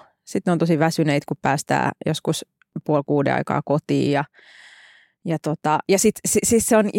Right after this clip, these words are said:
jännä, että vaikka me jäätäis niinku tunniksi tai puoleksitoista tunniksi jatkoille siihen puistoon, niin silti siinä vaiheessa, kun vanhemmat on, että nyt täytyy lähteä kotiin ja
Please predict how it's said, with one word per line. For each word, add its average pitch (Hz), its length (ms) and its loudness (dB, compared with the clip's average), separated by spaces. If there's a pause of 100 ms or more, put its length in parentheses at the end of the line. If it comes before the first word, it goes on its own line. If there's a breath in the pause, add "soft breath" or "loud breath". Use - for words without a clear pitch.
(100)
jännä, 220 340 4
että 185 140 0
vaikka 185 180 2
me 196 100 2
jäätäis 180 340 0
niinku 185 240 2
tunniksi 190 400 0
tai 156 180 0
puoleksitoista 156 720 0 (120)
tunniksi - 360 -2
jatkoille 151 480 0
siihen 165 340 -2
puistoon, 190 540 2 (500 loud breath)
niin 185 120 4
silti 196 380 6
siinä 170 260 4
vaiheessa, 151 340 2
kun 143 120 -4
vanhemmat 143 440 0
on, 95 60 2
että 160 160 -2
nyt 147 120 -2
täytyy 277 340 2
lähteä 190 380 2
kotiin 151 460 0
ja 151 220 2